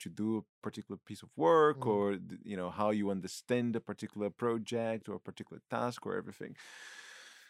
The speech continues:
Speaker 1: So mental health, of
Speaker 2: Mm.
Speaker 1: course, is, is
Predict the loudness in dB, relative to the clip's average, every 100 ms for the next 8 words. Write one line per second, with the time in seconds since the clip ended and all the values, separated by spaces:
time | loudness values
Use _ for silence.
0 | _ _ _ -12 4 6 6 4 4 4
1 | 4 0 4 4 4 0 0 0 2 4
2 | 4 0 -2 0 0 0 -6 -8 -12 _
3 | -2 0 -2 -6 -8